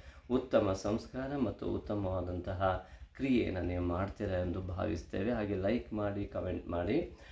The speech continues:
ಅದೇ ರೀತಿಯಾಗಿ ನೋಡಿ ಮಿತ್ರರೇ, ಯಾವುದೇ ರೀತಿಯಾದಂತಹ ಉತ್ತಮ ಕ್ರಿಯೆ ಉತ್ತಮ ಫಲವನ್ನು ಮಾತ್ರ ಕೊಡಲಿಕ್ಕೆ ಸಾಧ್ಯ ಆಗ್ತದೆ. ಯಾವುದೇ ಕೆಟ್ಟ ಕ್ರಿಯೆ ಯಾವತ್ತೂ ಕೂಡ ಒಳ್ಳೆಯ ಫಲವನ್ನು ಕೊಡುವುದಿಲ್ಲ. ನಾವು ಅನೇಕರಿಂದ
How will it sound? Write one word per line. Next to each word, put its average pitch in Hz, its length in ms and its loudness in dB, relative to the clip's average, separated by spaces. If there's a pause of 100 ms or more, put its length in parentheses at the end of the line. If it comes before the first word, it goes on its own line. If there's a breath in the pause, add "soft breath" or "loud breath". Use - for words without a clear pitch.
(240 loud breath)
ಅದೇ 165 240 10
ರೀತಿಯಾಗಿ 147 680 6
ನೋಡಿ 123 280 4
ಮಿತ್ರರೇ, 110 540 2
ಯಾವುದೇ 104 440 4
ರೀತಿಯಾದಂತಹ 110 880 2
ಉತ್ತಮ 110 440 2
ಕ್ರಿಯೆ 107 260 0
ಉತ್ತಮ 117 380 2
ಫಲವನ್ನು 110 460 2
ಮಾತ್ರ 90 440 0
ಕೊಡಲಿಕ್ಕೆ 101 420 -4
ಸಾಧ್ಯ 85 340 -4
ಆಗ್ತದೆ. - 680 -2 (140)
ಯಾವುದೇ 180 500 6
ಕೆಟ್ಟ 160 260 2
ಕ್ರಿಯೆ 143 260 2
ಯಾವತ್ತೂ 120 360 4
ಕೂಡ 107 180 2
ಒಳ್ಳೆಯ 95 360 4
ಫಲವನ್ನು 95 400 0
ಕೊಡುವುದಿಲ್ಲ. 92 520 2
ನಾವು 104 300 6
ಅನೇಕರಿಂದ 113 680 4